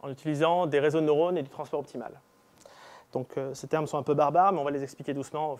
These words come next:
tout au long de l'exposé. Euh, nous sommes à la croisée des chemins entre les mathématiques et, euh, l'informatique. Et, euh,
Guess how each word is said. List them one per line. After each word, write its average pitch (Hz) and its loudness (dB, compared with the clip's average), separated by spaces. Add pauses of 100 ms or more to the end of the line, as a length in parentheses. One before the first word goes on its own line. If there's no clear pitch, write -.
tout - -16
au 147 0
long 147 -2
de 147 -4
l'exposé. 143 0 (840)
Euh, 151 6
nous 151 -2
sommes 185 2
à 160 4
la 156 6
croisée 170 2
des 165 2
chemins 254 -4 (180)
entre 147 -2
les 147 0
mathématiques 160 -4 (220)
et, 147 2
euh, 143 4
l'informatique. 160 -4 (680)
Et, 185 8
euh, 147 6